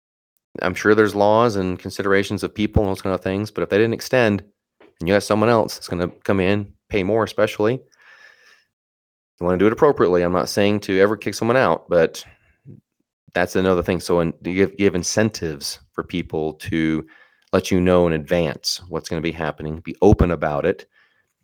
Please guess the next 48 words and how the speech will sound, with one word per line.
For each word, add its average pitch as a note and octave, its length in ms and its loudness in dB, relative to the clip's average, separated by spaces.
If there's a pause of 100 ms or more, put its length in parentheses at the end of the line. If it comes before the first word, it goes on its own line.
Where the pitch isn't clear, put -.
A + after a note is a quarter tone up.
(140)
have F2 120 2
a E2+ 60 0
conversation G2+ 600 2
about E2 360 -2
it, - 240 -4
and G2 160 0
then A2 380 4
just C3 280 -4
check - 360 -6
in. F#2+ 320 -2
The G2 80 2
other B2+ 80 2
thing C3 140 0
that's, A#2 200 -4
that, G2+ 160 0 (580)
so - 220 -4
amazing, E2+ 420 0 (460)
I, A2 80 0
I A#2+ 380 2
went, B2+ 420 0 (120)
I'm A2 100 -4
gonna G#2 140 0
say F#2+ 160 0
almost F2+ 260 -2
two G#2 160 -4
years. F2 340 0
That's G2 180 0
embarrassing F2+ 460 -2
to E2 60 -10
say, C#2+ 320 -4
but D2 180 -6
I F2+ 60 -2
got - 180 -4
so A2 240 4
busy. F2+ 460 2 (340)
Let A2 60 2
me G#2+ 60 4
back E2+ 220 0
up. C2+ 140 -4
I G#2 100 2
used B2+ 260 -2
to A#2 80 0
go G2 240 6
around D#2+ 440 0
with G2 240 -6
donuts E2 640 0 (440)
every G#2 320 2
other, G2+ 340 4